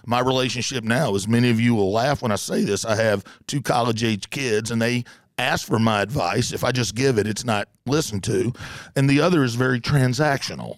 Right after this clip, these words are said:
Speaker 1: So, um, you know, th-, it's either, "Dad, uh, this is gonna cost this." So, um, that, and, but then that helped me be a better me for whoever that next person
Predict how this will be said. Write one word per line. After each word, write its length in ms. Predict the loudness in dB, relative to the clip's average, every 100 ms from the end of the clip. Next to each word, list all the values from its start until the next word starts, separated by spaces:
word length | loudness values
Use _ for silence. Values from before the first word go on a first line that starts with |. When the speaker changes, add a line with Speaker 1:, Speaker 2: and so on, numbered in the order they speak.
| -10
Speaker 1:
So, 460 | -6 -2 2 2 0 -4 -6
um, 360 | -2 0 0 -4 0
you 160 | 2
know, 200 | 2 0
th-, 180 | 0 -4
it's 140 | -2
either, 260 | 0 2 0
"Dad, 480 | 0 0 2 0 0
uh, 280 | 2 2 2
this 180 | 0
is 100 | -2
gonna 160 | -2 -2
cost 420 | 0 0 0 -2
this." 280 | -4 -4 -4
So, 400 | -2 2 2 0 -4 -18 -12 -4
um, 320 | 0 2 2 0 -10 -20 -20 _ -4
that, 240 | -2 -2 0
and, 160 | 0 2
but 160 | 0
then 160 | 2 2
that 160 | 2 4
helped 300 | 2 2 0
me 220 | 0 2
be 180 | 2 2
a 60 |
better 320 | 4 2 2 2
me 340 | 2 4 4
for 160 | 4 4
whoever 400 | 4 4 2 2
that 220 | 0 0
next 280 | -4 -2 -2
person 600 | 0 0 -2 -4 -6